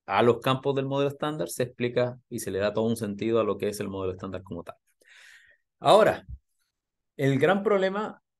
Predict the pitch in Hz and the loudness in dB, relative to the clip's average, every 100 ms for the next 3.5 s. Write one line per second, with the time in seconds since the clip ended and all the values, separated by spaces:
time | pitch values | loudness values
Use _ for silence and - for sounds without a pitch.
0 | _ _ 131 127 113 107 113 101 104 110 | _ _ -6 -4 -2 -2 -4 -4 -2 0
1 | 127 147 165 185 214 - _ _ _ _ | 0 2 6 6 4 -8 _ _ _ _
2 | _ - 147 156 160 170 170 185 175 160 | _ -2 0 2 4 4 2 0 0 -2
3 | 156 - 170 170 | -4 -4 -2 -2